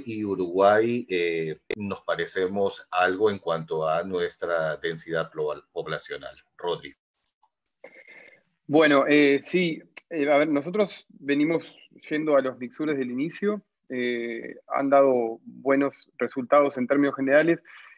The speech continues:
Speaker 2: Eh, del micbr nosotros seguimos procesando resultados, eh, sobre todo en esta idea de que, bueno, hay, hay algunos resultados que tienen que ver con la realización puntual de cada micsu.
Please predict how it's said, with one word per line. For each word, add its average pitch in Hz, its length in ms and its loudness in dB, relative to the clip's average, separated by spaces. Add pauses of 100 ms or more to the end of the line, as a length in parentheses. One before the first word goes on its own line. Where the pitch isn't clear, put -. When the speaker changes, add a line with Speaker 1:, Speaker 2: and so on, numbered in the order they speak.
(100)
Speaker 2:
Eh, 143 220 4
del 147 120 4
micbr 165 400 4
nosotros 151 360 -8
seguimos 143 380 -4
procesando 139 580 -4
resultados, 151 640 -2 (320)
eh, 123 500 -6 (260)
sobre 139 260 -4
todo 170 160 0
en 170 80 -2
esta 170 180 -2
idea 170 260 2
de 160 120 -2
que, 139 100 -6
bueno, 139 340 -6
hay, 139 400 -8
hay 160 60 -2
algunos 165 260 -4
resultados 151 600 0
que 139 140 -6
tienen 147 320 -4
que 139 120 -4
ver 147 280 0 (120)
con 135 140 -8
la 127 100 2
realización 127 440 -10
puntual 147 300 -2
de 143 100 -2
cada 151 300 6
micsu. 170 520 -8